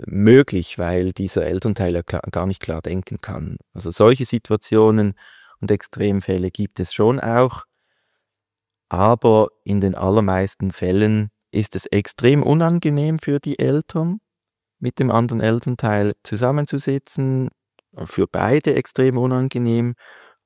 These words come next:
aber aus Liebe zum Kind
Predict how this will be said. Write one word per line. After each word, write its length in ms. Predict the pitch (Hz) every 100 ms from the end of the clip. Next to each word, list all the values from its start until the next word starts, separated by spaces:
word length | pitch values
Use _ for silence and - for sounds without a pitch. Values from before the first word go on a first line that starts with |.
| -
aber 540 | 87 101 117 123 120 120 _ _ -
aus 320 | 87 120 -
Liebe 260 | 120 120 123
zum 300 | - 110 104
Kind 420 | - 95 104 -